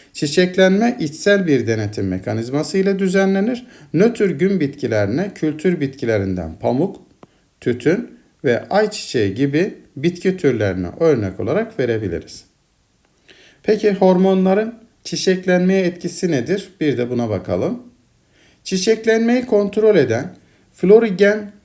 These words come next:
proteini yapraklarda üretilmektedir arkadaşlar.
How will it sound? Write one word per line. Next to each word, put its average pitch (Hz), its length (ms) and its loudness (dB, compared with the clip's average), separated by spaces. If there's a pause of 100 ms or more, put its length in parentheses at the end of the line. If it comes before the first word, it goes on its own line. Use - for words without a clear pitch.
(420)
proteini 123 920 0
yapraklarda 190 880 2
üretilmektedir 143 1000 -2
arkadaşlar. 85 680 -8